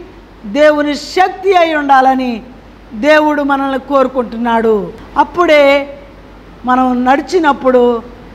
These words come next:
నిరపరాధులుగా ఉన్నప్పుడు, నిష్కళంకులుగా ఉన్నప్పుడు,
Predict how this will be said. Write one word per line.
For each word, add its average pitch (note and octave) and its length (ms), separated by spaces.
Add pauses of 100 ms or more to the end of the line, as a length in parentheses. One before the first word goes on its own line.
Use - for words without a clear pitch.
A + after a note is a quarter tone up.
(100)
నిరపరాధులుగా D#4 1300
ఉన్నప్పుడు, A#3+ 840 (600)
నిష్కళంకులుగా E4 1080
ఉన్నప్పుడు, C#4 880